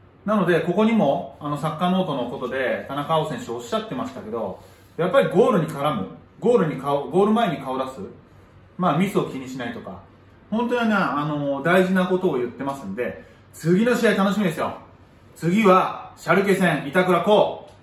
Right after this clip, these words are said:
の選手の、えー、チームです。ちなみに、ちなみに、えー、僕とゾノでやってる、みんなでやってる、えー、フットサルチームにも板倉滉選手、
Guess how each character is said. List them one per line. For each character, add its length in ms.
の 400
選 160
手 120
の、 340
え 20
ー、 560
チ 100
ー 20
ム 60
で 60
す。 260
ち 120
な 160
み 80
に、 100
ち 120
な 100
み 100
に、 280
え 340
ー、 40
僕 160
と 180
ゾ 120
ノ 120
で 80
や 80
っ 100
て 80
る、 300
み 100
ん 20
な 100
で 80
や 80
っ 60
て 80
る、 340
え 20
ー、 20
フ 100
ッ 20
ト 140
サ 100
ル 100
チ 100
ー 40
ム 80
に 60
も 200
板 200
倉 200
滉 160
選 140
手、 220